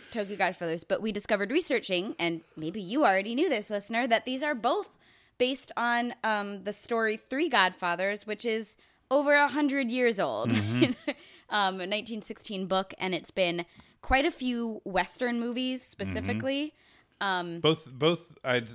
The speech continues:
Speaker 2: like, um, both American and Japanese movies
Speaker 1: Yes.
Speaker 2: have been made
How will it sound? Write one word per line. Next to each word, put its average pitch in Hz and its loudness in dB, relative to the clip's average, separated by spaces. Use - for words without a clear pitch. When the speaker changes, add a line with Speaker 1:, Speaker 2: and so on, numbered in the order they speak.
Speaker 2:
like, 110 2
um, 107 -6
both 131 -2
American 127 0
and 107 -4
Japanese 92 -4
movies - -20
Speaker 1:
Yes. - -4
Speaker 2:
have 101 -2
been 95 0
made 87 -4